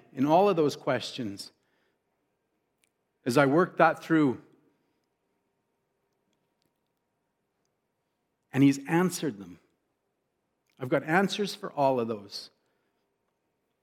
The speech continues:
Again, beyond the shadow of a doubt. But not only has he met me in those questions and answered those questions, but he's been with me and he's taken me on a journey that I would have never, ever guessed,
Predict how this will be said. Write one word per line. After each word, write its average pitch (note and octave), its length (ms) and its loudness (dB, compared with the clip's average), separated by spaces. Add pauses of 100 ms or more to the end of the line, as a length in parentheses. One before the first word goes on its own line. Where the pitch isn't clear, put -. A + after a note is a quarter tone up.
(160)
Again, C#3+ 340 2
beyond C3+ 520 0 (180)
the A#2+ 80 -4
shadow C3 320 -2
of A#2 100 -6
a A#2+ 60 -2
doubt. G#2 260 -8 (1300)
But E3+ 100 2
not G#3+ 180 6
only G#3+ 200 4
has F3 120 6
he E3+ 60 2
met E3+ 200 2
me D#3+ 80 6
in D3+ 80 4
those C#3+ 180 4
questions A#2 640 -4
and A#2 100 0
answered C#3+ 340 0
those B2+ 200 -4
questions, A2+ 440 -6
but B2 140 0
he's F3 200 0
been D3+ 200 0
with E3 200 0
me F3 80 2
and D3 80 4
he's C#3+ 160 0
taken E3+ 260 -2
me D#3 120 2
on D3 120 2
a C3 60 2
journey C#3 300 0
that B2+ 120 0
I C3+ 100 4
would D3 140 0
have A#2+ 120 -4
never, E3+ 600 2
ever C3 240 -2
guessed, - 560 -12